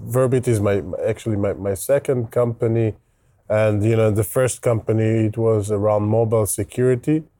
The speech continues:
uh, uh, space. And, like, the, the relation between me and cybersecurity space is, uh,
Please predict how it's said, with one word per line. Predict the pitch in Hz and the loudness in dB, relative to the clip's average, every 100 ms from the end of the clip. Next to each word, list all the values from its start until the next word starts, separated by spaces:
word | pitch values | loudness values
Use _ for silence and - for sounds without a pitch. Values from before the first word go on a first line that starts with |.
| _ _ - | _ _ -10
uh, | |
uh, | 110 101 98 101 98 - 92 107 | -4 -2 0 0 -2 -2 -2 -2
space. | - - 135 160 156 - _ _ _ | -4 0 2 2 -2 -10 _ _ _
And, | - 113 113 110 104 | -2 2 2 0 0
like, | 113 110 104 | 0 0 0
the, | 110 107 104 101 101 | 2 2 4 2 0
the | 98 107 | 0 0
relation | 107 110 113 - 104 | 2 2 0 -2 -6
between | 101 - 113 104 | -6 -4 -2 0
me | 110 | 0
and | 110 101 | -2 -2
cybersecurity | - 107 104 107 - 104 113 104 98 | 0 0 0 -4 -4 -4 -4 -2 -6
space | - 104 101 95 - | -4 -2 -2 -4 -8
is, | 101 98 - 101 | -8 -8 -8 -6
uh, | 104 | -6